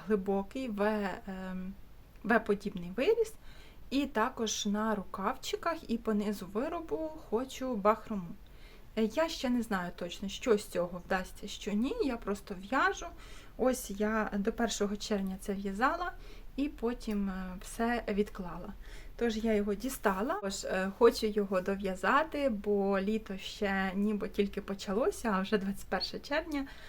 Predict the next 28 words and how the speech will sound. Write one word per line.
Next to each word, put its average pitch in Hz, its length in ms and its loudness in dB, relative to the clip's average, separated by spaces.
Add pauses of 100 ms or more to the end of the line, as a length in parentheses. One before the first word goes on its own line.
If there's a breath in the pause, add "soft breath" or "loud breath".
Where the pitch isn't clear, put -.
(160 loud breath)
Але, 254 280 4
можливо, 233 720 2
е, 196 240 -2
хоча 208 280 0
б 214 80 -4
декілька 208 520 2
разів 190 420 -4
донечка 208 440 0
його 180 260 -4
все-таки 208 500 -6
одягне. 185 540 -4 (500 loud breath)
Е, 196 120 2
річ, 220 160 4
знаєте, 208 360 2
така 185 320 -2
яскрава, 240 880 4
бахрома, 202 680 -2
вона 208 200 -2
таке 190 260 -10
хотіла, 294 600 2 (420 loud breath)
і, 262 200 0
можливо, 214 760 0
е, 202 120 -2
все - 180 -4
вдасться. - 520 -6 (640 loud breath)
Е, 190 160 0
наступний 247 800 2
процес, 220 720 0